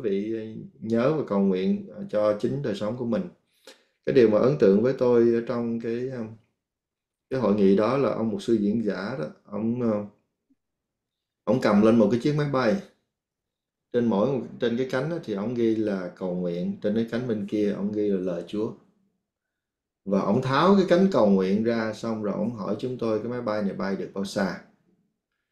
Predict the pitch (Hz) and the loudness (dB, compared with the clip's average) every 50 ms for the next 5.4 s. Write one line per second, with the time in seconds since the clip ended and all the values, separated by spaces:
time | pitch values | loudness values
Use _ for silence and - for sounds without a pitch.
0 | _ _ _ _ _ _ _ _ - 104 98 101 - 123 123 113 110 123 - 131 | _ _ _ _ _ _ _ _ -4 -2 0 2 6 6 6 6 6 4 2 0
1 | 135 151 165 165 - 151 170 170 120 107 101 98 98 95 101 107 110 104 101 101 | 2 2 2 2 2 2 2 2 2 4 4 6 6 6 4 4 4 2 2 2
2 | 113 113 101 95 95 107 131 143 131 127 123 120 113 101 101 - - 143 143 - | 0 0 0 0 0 0 0 -2 -2 -2 -2 0 0 -2 -4 -4 -8 -10 -8 -8
3 | - 139 - 113 101 95 92 90 87 85 90 92 87 87 - - 110 113 117 127 | -8 -4 -2 2 2 2 2 0 -2 -4 -6 -8 -10 -12 -8 -2 0 0 0 0
4 | 135 127 120 123 123 131 143 143 143 123 117 107 101 98 101 104 107 107 107 101 | 0 -2 -4 -4 -4 -4 -4 -6 -6 -6 -6 -4 -6 -6 -8 -8 -6 -4 -4 -4
5 | 101 98 104 101 98 95 95 95 | -4 -4 -4 -4 -4 -6 -6 -8